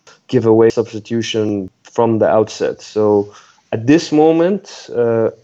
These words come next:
I would just give him more minutes to try to get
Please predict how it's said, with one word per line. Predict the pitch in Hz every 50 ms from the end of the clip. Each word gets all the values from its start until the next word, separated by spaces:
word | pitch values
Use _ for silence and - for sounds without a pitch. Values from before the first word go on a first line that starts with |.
| _ _ _ _ _ _ _ _ -
I | 117 123
would | 123 123 127 113
just | 107 117 123 - - - -
give | 135 113
him | 110 120 117 117 113 110
more | 107 113 120 127 131
minutes | 135 131 131 139 143 143 -
to | - -
try | 110 - - 117 110
to | 110 110
get | 107 117 117